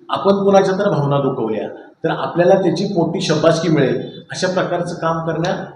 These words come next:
आम्हा-, आम्हाला त्याच्यामध्ये स्वारस्य नाही. गावाचा आणि आमचा ऋणानुबंध जो आहे तो आजही आहे, यापूर्वीही होता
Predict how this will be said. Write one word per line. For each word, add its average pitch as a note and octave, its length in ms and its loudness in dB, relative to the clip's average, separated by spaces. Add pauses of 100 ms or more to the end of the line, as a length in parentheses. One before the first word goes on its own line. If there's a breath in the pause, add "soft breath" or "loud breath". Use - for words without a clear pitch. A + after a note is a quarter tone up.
(140)
आम्हा-, E3 260 -2
आम्हाला F#3+ 400 2
त्याच्यामध्ये F#3 360 0
स्वारस्य B2 400 -4
नाही. F#2+ 140 -8 (480 loud breath)
गावाचा D#3+ 440 0
आणि F3 360 -2
आमचा D3+ 300 -4
ऋणानुबंध C#3+ 560 -2
जो D3+ 140 -2
आहे C#3 380 -4 (200)
तो - 260 -14
आजही C3+ 340 2
आहे, C3+ 380 2 (280)
यापूर्वीही D3 460 0
होता - 500 -2